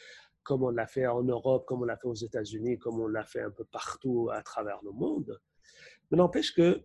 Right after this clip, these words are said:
y a d'autres programmes d'aide, par exemple les, les subventions, soixante-quinze pour cent de subventions salariales des compagnies, euh, quel-, dont les compagnies aériennes ont, ont, ont profité d'ailleurs. Alors, ce qui fait que,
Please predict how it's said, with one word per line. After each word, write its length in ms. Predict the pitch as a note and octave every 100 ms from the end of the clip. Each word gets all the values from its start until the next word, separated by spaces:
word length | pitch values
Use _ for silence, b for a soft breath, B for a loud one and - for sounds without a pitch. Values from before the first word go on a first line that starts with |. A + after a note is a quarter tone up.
| -
y 120 | D3
a 80 | G3
d'autres 320 | G#3 A#3+ D#3
programmes 400 | - C#3 C#3+ D#3+
d'aide, 300 | G#3 F#3 -
par 160 | A2+ G2+
exemple 340 | A2+ D3 A2+
les, 160 | A2+ G#2
les 140 | G#2+
subventions, 560 | - A#2 A#2 - D3 C#3+
soixante-quinze 500 | - - B2 C3 -
pour 140 | -
cent 100 | C3+
de 60 | B2
subventions 420 | A#2 G#2 - A#2+
salariales 720 | - G#2 G#2 C3 G3 C#3 G#2+
des 80 | G#2
compagnies, 680 | - G#2 G2+ G2+ G#2 G#2+ G#2+
euh, 200 | G#2+ G#2 - - -
quel-, 180 | C#3+ C3 -
dont 100 | D3+
les 120 | C3+
compagnies 340 | C3 A2+ B2 C3
aériennes 500 | A#2 G#2+ C3 D#3 -
ont, 160 | B2+ -
ont, 440 | B2 A#2+ B2+ A#2+ A#2+
ont 100 | C3
profité 600 | - D#3+ E3+ D#3 D3+ G#2
d'ailleurs. 400 | G2 - - _ B B B B B B B _ _ _ _ _ _ -
Alors, 180 | G3 F#3
ce 80 | -
qui 80 | B3
fait 200 | E4
que, 80 | -